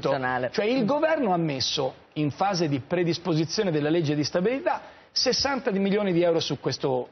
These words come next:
Speaker 2: tema così delicato e difficile. Abbiamo rimesso in piedi una struttura che non funzionava in più, che non funzionava più,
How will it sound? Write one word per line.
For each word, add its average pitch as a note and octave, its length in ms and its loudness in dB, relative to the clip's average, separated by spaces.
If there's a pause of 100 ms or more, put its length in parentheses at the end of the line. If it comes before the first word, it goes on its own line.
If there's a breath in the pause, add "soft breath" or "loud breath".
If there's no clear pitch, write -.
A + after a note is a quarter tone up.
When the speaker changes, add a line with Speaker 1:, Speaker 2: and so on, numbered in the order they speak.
Speaker 2:
tema F3 360 0
così F3 260 2
delicato D#3 480 2
e C#3+ 40 0
difficile. G#2+ 600 -4 (340 loud breath)
Abbiamo G3+ 320 2
rimesso F#3+ 360 0
in D#3+ 120 -2
piedi F3 200 2
una D#3 120 0
struttura D3+ 400 -2
che C#3 100 -2
non C3+ 160 -2
funzionava C3+ 520 -2
in C3+ 120 -4
più, C4+ 240 -4
che - 120 -6
non D#3 100 0
funzionava D3+ 360 -2
più, A#3 160 0